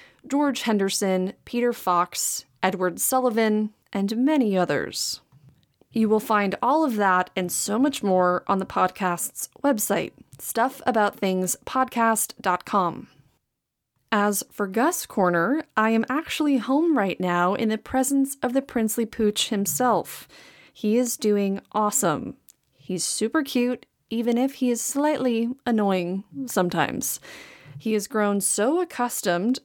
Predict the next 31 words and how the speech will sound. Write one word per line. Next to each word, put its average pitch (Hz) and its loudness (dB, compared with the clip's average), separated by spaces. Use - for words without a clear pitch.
to 202 -4
a 196 0
second - -2
short - -2
walk 196 0
in 220 2
the 214 2
afternoons 202 0
that 196 -2
I 202 0
cannot 277 -2
go 226 2
downstairs 196 0
between 208 -2
the 196 0
hours 196 0
of 196 -6
one 202 2
P 214 0
M 196 2
and 175 -6
five 285 -4
P 247 0
M 233 0
without 214 0
being 202 2
absolutely 214 0
harassed 196 -2
and 220 -2
barked 277 -2
at 214 2